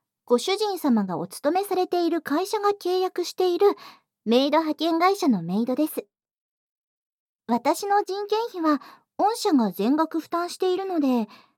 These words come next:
ご主人様がお支払いする費用は発生しません。つまりは、福利厚生ということですね。さすがは大企業です。<laughs> また、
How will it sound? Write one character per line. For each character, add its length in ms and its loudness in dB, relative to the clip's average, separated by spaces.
ご 100 2
主 160 -2
人 220 -2
様 240 -2
が 100 -8
お 60 -10
支 160 -16
払 240 0
い 60 -6
す 120 -6
る 60 -4
費 200 -2
用 200 2
は 120 -6
発 280 -12
生 180 -4
し 160 -8
ま 160 -2
せ 220 -10
ん。 100 -12
つ 180 -2
ま 180 -2
り 120 2
は、 280 0
福 300 2
利 180 0
厚 220 0
生 220 0
と 100 0
い 160 4
う 60 2
こ 140 -4
と 100 -2
で 80 0
す 100 -8
ね。 160 -4
さ 240 -2
す 160 -6
が 140 0
は 160 4
大 220 -2
企 100 -16
業 40 -4
で 160 -2
す。 160 -18
<laughs> 40 0
ま 140 2
た、 140 4